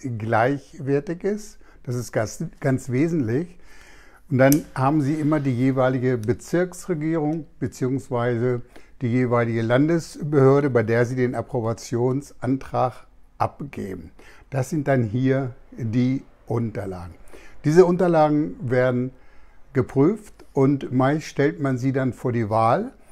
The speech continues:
ob Sie sagen, Sie möchten direkt in die Kenntnisprüfung oder ob Sie eine gutachterliche Betrachtung wünschen und eine gutachterliche Bewertung. Das erfolgt dann meist durch die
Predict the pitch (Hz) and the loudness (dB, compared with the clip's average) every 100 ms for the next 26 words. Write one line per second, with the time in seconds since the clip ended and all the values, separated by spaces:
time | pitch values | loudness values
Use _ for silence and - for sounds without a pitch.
0 | - - - - 143 - - 160 160 160 | -20 -20 -12 0 0 0 -4 -2 -2 -4
1 | - 127 123 127 143 175 196 202 - - | -8 0 2 4 2 0 -2 -4 -8 -20
2 | - - 135 131 139 - 156 127 123 135 | -20 -4 2 4 4 2 0 2 2 0
3 | 135 139 120 120 120 - - - 123 - | 0 -6 -4 -4 -8 -18 -12 -4 -2 -2
4 | 175 170 - - 190 190 220 247 381 - | -4 -6 -6 -2 0 0 -2 -4 -6 -10
5 | - - _ - - - - - 170 180 | -20 -20 _ -20 -20 -20 -20 2 4 6
6 | 180 - 165 - 175 165 143 135 120 131 | 4 4 0 0 -2 2 4 2 2 0
7 | 175 - 160 - 147 143 135 139 135 139 | -2 -2 -4 -4 -4 -2 -2 -2 -2 -2
8 | - - _ _ _ - _ - - - | -8 -20 _ _ _ -20 _ -20 -20 -8
9 | 123 - 135 - - 135 143 - - 117 | -4 2 0 0 0 2 0 -4 -4 2
10 | 131 175 175 202 180 147 135 135 123 120 | 4 4 -2 -4 -2 -2 0 0 0 -2
11 | 147 143 - 139 127 143 123 107 123 139 | -2 -4 -4 -4 -2 0 2 4 4 4
12 | 139 160 160 127 131 160 135 131 131 131 | 2 2 2 0 0 -2 -2 -2 0 2
13 | 123 117 123 139 135 - - 143 117 120 | 2 2 2 2 0 -8 -10 -6 0 2
14 | 120 113 180 117 113 113 110 | 0 -2 -8 -6 -2 -2 -4